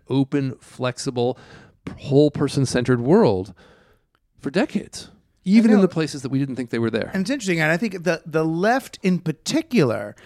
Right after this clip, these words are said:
Speaker 2: or the progressives, wh-, whatever it is that I would consider myself, we, we in particular like to think of the past as worse than now. You know?
Speaker 1: Well, it, it justifies our ambitions.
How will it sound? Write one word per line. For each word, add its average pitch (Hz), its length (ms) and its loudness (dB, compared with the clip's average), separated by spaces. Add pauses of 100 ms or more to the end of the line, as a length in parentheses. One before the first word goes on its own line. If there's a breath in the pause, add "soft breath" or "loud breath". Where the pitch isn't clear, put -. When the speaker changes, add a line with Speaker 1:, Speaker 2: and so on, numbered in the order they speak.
(220 soft breath)
Speaker 2:
or 160 120 6
the 143 100 2
progressives, 143 800 -4
wh-, 143 240 -2
whatever 165 420 4
it 143 80 2
is 139 160 2
that 135 100 0
I 131 140 0
would 127 140 -2 (500)
consider 156 300 -2
myself, 143 280 2 (260 loud breath)
we, 190 220 0
we 254 180 4
in 233 80 2
particular 247 720 4
like 156 200 4
to 156 80 -8
think 143 200 -2
of 123 80 -6
the 127 100 -4
past 120 340 -6
as 117 120 -8
worse 113 300 -10
than 117 180 -6
now. 101 360 -8 (320 loud breath)
You 151 100 -4
know? 165 80 4
Speaker 1:
Well, 175 100 4
it, 170 160 4
it 180 100 0
justifies 165 480 -4
our 143 100 -2
ambitions. 139 560 -6